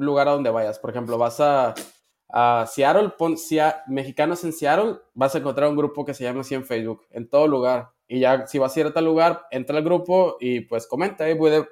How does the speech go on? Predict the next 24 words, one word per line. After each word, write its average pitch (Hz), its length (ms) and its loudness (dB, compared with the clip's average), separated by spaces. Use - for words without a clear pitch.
voy, 139 580 4
voy 135 80 0
a - 20 2
estar 143 180 -2
tanto 160 220 -2
tiempo 165 240 -4
aquí, 190 320 2
lugares 143 380 2
que 160 100 -4
me 151 80 0
recomienden", 156 600 -2
o - 20 0
hasta 131 200 -4
hay 127 60 -2
gente 143 280 -6
que 135 80 -8
dice, 131 400 -6
"Yo 123 120 -6
tengo 147 220 -6
un 151 60 -4
lugar 139 220 2
libre, 170 520 2
vente, 135 420 0
cáele". 127 400 -2